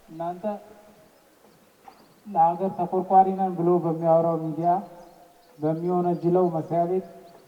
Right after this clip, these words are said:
ይህ መስሪያ ቤት ነው ከጎኔ ያለው። ይህ መስሪያ ቤት፣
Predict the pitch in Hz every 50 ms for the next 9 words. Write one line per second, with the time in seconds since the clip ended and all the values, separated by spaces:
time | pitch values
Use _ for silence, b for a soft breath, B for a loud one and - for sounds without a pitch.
0 | - 175 180 165 151 160 165 151 147 165 170 165 160 165 147 143 143 135 135 139
1 | 139 135 135 135 135 139 135 139 139 139 135 135 131 - - - - - _ _
2 | _ - _ _ _ _ - 170 180 185 196 190 190 185 175 - 175 180 180 180
3 | 202 214 208